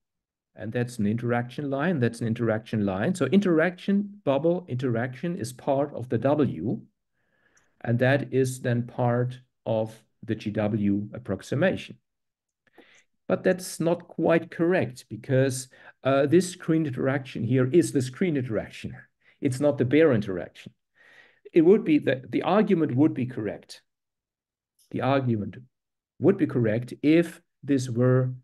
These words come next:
the bare interaction, but that's the screen interaction. So we have to take that into account. And then we realize that this diagram itself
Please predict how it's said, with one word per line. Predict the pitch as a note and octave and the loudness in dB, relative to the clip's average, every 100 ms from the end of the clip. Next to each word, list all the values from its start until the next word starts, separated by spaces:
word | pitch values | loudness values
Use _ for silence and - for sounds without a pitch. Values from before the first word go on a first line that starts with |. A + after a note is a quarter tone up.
| _ | _
the | - | -8
bare | - A#2 A#2 | -2 0 0
interaction, | G2 F#2 F#2 D#2+ - - _ _ _ - | -2 -6 -10 -12 -16 -20 _ _ _ -6
but | C3+ C3 | -2 0
that's | C3 B2+ | 0 -2
the | - | -8
screen | A#2+ - D3+ C#3+ | -8 -2 -2 0
interaction. | G#2 E2+ E2 - - _ _ _ _ _ _ _ _ _ _ _ - | -2 -6 -8 -18 -20 _ _ _ _ _ _ _ _ _ _ _ -8
So | - C#3+ C#3+ - - | 4 6 6 4 -4
we | - C#3+ | 0 0
have | C3 C#3 C3 - | 2 0 -2 -8
to | - C#3+ C3+ C3 B2+ B2+ _ _ _ _ _ _ _ _ _ _ _ _ - | 2 4 4 2 0 -4 _ _ _ _ _ _ _ _ _ _ _ _ -8
take | - C3 C3 | -2 0 2
that | B2+ A#2 | 0 0
into | B2+ B2+ | -4 -6
account. | - - - A#3 C3 D#3 F#3+ - _ _ _ _ | -8 -10 -4 0 2 2 -2 -10 _ _ _ _
And | C3+ C3+ | -4 -2
then | D#3 F#3 G3+ G3 | 2 2 2 0
we | C#3 D3 C#3 | -2 -2 -2
realize | B2+ D3 G3+ C#3+ G#2+ G#2 C3+ D3 | 0 2 2 2 0 0 -2 -2
that | D3 C#3+ C3 | -2 -2 -2
this | A3+ A#3 | -4 -4
diagram | D3+ D3+ D3+ D3+ C#3+ - | -4 -2 -4 -2 -4 -4
itself | B2+ C3 F#3 E3 A2 - | -8 -4 0 2 0 -2